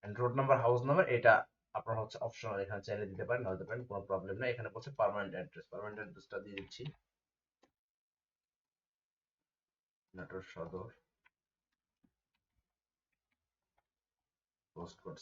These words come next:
সেম, অ্যাড্রেসটা এখান থেকে নিয়ে এখানে, এখানে দিয়ে দিচ্ছি। এখন বলছে যে প্রেজেন্ট অ্যাড্রেস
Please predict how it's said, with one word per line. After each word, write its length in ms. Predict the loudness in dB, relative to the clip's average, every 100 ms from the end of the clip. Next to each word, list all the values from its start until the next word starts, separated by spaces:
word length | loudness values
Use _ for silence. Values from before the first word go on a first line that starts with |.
| -10
সেম, 160 | -8 -10 -12 -18 -20 _ _ _ _ _ _ _ _ _ _ _ _ _ _ _ _ _ _ _ -12 -10 -10 -14 -18 -20 _ -20 -20 _ _ _ _ _ _ _ _ _ _ _ _ _ _ -12 -8
অ্যাড্রেসটা 380 | -6 -8 -12 -10
এখান 140 | -8 -10
থেকে 120 | -12 -14
নিয়ে 140 | -12 -12
এখানে, 180 | -14 -20 _ _ _
এখানে 180 | -20 -20
দিয়ে 120 | -20 -20
দিচ্ছি। 220 | -20 -20 -20 _ _ _ _ _ _ _ _ _ _ _ _ _ _ _ _ _ _ _ _ _ _ _ _ _ _ _ -10
এখন 140 | -4 -2 -2
বলছে 220 | -4 -6 -6
যে 60 | -4 -2
প্রেজেন্ট 340 | 0 2 2 2
অ্যাড্রেস 340 | 0 -2 -6